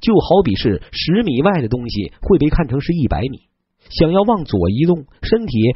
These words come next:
就会往前或者往右，甚至最基本的走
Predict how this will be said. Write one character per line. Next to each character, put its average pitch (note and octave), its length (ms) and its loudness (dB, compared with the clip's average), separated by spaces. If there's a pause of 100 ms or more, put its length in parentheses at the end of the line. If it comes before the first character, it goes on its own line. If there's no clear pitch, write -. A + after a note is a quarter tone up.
(140)
就 F#3+ 140 0
会 G3+ 120 4
往 G#2+ 260 -2
前 C3+ 340 0
或 E3 160 2
者 E3 60 2
往 A2+ 220 -2
右， E3 180 0 (380)
甚 F#3+ 280 -2
至 E3 180 2
最 - 180 -2 (200)
基 G#3+ 120 4
本 C3+ 180 0
的 D#3 100 0
走 G2 100 -2